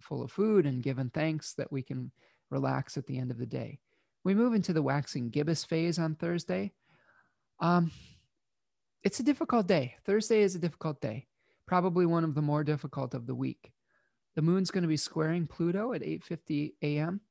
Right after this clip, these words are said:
It is going to be squaring Jupiter at one fourteen P M and squaring Saturn at six forty-five P M.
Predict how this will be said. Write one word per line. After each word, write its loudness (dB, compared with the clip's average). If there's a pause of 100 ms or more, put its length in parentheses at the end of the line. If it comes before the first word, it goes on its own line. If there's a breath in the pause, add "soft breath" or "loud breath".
(800 soft breath)
It 0
is 0
going 4
to -4
be 2
squaring 0
Jupiter -2
at -2
one -2
fourteen -4
P -8
M -4
and -2
squaring -4
Saturn -2
at -4
six -10
forty-five -8
P -12
M. -14